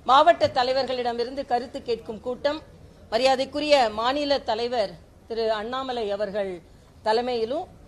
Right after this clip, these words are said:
அ, மரியாதைக்குரிய சுதாதத்திற்கு எதிராக தீர்ப்பு வரும் என்று. மதவாதமே இங்க இல்ல, மனிதவாதம் தான் இருக்கிறது. மனிதர்களை மனிதர்களாக மதித்து அவர்களுக்கான அத்தனை திட்டங்களும்,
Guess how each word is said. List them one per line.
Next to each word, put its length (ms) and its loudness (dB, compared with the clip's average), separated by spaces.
அ, 120 -4
மரியாதைக்குரிய 800 0
சுதாதத்திற்கு 1000 4
எதிராக 920 6
தீர்ப்பு 400 0
வரும் 280 0
என்று. 260 -6
மதவாதமே 520 8
இங்க 220 2
இல்ல, 440 6
மனிதவாதம் 600 4
தான் 140 0
இருக்கிறது. 500 -2
மனிதர்களை 920 4
மனிதர்களாக 800 6
மதித்து 440 -2
அவர்களுக்கான 580 4
அத்தனை 680 0
திட்டங்களும், 640 0